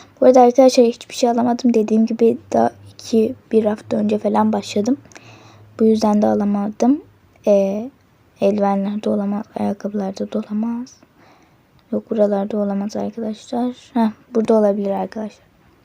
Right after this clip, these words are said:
Heh, burada. Ay, çok tatlı bir şeymiş arkadaşlar bu. Ay, bu gerçekten benim mi? İlk defa bende kutudan böyle bir şey çıkıyor arkadaşlar. Baksanıza. Çok güzel arkadaşlar gerçekten. Ee, siz de oynayın, oynayın, gelsin size de.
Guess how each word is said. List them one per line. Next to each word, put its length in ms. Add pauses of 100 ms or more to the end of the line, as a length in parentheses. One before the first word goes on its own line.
(280)
Heh, 220
burada. 460 (540)
Ay, 160
çok 320
tatlı 360
bir 40
şeymiş 380
arkadaşlar 680
bu. 100 (1400)
Ay, 220
bu 80
gerçekten 580
benim 240
mi? 160
İlk 180
defa 300
bende 260
kutudan 500
böyle 240
bir 60
şey 200
çıkıyor 340
arkadaşlar. 540 (400)
Baksanıza. 520 (1200)
Çok 260
güzel 320
arkadaşlar 500
gerçekten. 680 (360)
Ee, 520
siz 260
de 60
oynayın, 480
oynayın, 400
gelsin 400
size 300
de. 160